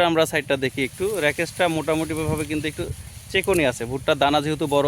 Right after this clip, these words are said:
আছে এবং কালার উজ্জ্বল বর্ণ আছে, সেক্ষেত্রে কিন্তু এই যে আপনারা দেখতে পাচ্ছেন যে র্যাকেশটা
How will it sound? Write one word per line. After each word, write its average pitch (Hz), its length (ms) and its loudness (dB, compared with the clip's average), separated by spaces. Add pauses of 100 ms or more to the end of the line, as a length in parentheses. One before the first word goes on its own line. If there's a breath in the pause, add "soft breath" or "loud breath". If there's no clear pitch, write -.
আছে 165 140 -2
এবং 151 280 -2
কালার 143 380 6
উজ্জ্বল 160 440 2
বর্ণ 139 220 4
আছে, 127 300 0 (460 loud breath)
সেক্ষেত্রে 170 400 -2
কিন্তু 175 220 0 (120)
এই 151 120 2
যে 139 100 2
আপনারা 143 240 2
দেখতে 139 280 -2
পাচ্ছেন 135 440 -4
যে 131 120 -2 (220)
র্যাকেশটা 160 480 0